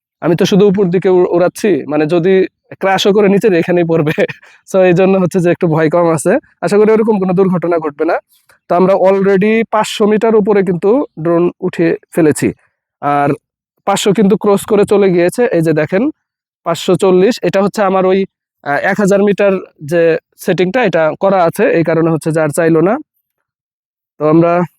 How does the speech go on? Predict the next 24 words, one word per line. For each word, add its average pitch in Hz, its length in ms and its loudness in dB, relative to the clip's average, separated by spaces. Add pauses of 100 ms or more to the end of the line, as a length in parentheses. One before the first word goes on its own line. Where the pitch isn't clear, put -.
(100)
already 170 1200 2 (120)
প্রায় 165 240 0
ছয়শো 165 300 -2
মিটার 165 260 0
উপরে, 165 340 0 (200)
ছয়শো 151 260 -2
মিটার 156 240 0
উপরে 160 220 0
কিন্তু 156 220 0
উঠে 160 180 0
গিয়েছে 165 300 2
ড্রোনটা। 170 460 0 (460)
আহ, 147 200 0
মেঘের 190 320 4
কি 220 100 0
দেখা 208 240 -2
পেলাম? 220 420 0 (640)
হ্যাঁ, 151 280 0
এই 175 140 2
যে, 190 160 -2
এই 202 100 4
যে, 165 120 2
এই 147 80 2
যে, 127 100 -4